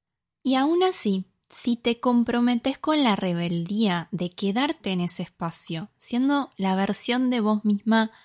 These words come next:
más vos misma que hayas visto antes, es increíblemente potenciador y transformador lo que te puede venir a cambio.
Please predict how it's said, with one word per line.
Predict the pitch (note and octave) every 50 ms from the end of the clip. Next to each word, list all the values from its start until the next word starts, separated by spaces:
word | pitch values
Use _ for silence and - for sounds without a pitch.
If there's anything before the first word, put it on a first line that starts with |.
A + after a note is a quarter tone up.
| _ _ _
más | _ G#3 A3 C4 C#4+ F4 F4+ - -
vos | G3+ G3 A#3 B3 B3 A#3
misma | G3+ F#3+ F#3+ G#3 G3 G3+ G#3 G3+
que | - F#3+
hayas | F3+ F#3 - G3+ F#3+ F#3 F#3
visto | F3+ F3 - - _ F#3 F3
antes, | E3+ E3 E3 E3 - G#3+ A#3+ B3 - - - - _ _ _ _ _ _ _ _ _
es | A#3+ B3+ B3 - - - _ _ _ _ _ _
increíblemente | - B3+ B3 B3 A#3 C4 C4+ C4 C#4 C#4+ D4+ D4 D4 C#4+ C#4+ C#4+ D#4+ D4+
potenciador | - _ - G3+ - - F#3+ F3+ F3+ F3+ F3 - - F#3 F3 F3 F3+ G3 - - -
y | G#3+ F#3+
transformador | - - F#3+ F#3 F3+ F#3 F#3 - - - G3 F#3+ F#3+ F#3 F#3 F#3 F#3 F#3 F3+ F#3+ G#3 A#3 - - -
lo | G3+ F#3 F3+
que | - F#3
te | - - F3+
puede | E3+ - _ G3+ F#3+ G3 G3 G3+ G3
venir | F#3+ F3 F3 F3 F3+ F3 F3
a | E3+
cambio. | - - E3+ D#3+ D#3+ E3 E3 D#3 F3 G3